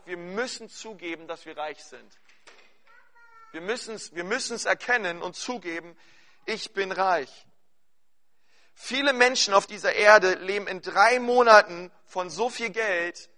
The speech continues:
wie du an die gema zahlst in drei Monaten.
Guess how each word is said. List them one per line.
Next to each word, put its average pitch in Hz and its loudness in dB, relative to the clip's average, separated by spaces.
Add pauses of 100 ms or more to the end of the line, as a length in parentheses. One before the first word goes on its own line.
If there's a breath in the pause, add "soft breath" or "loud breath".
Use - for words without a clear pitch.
(180)
wie 170 -18
du 196 -12
an 175 -6
die 165 -16
gema 165 -8
zahlst 120 -14
in 139 -18
drei 131 -6
Monaten. 123 -18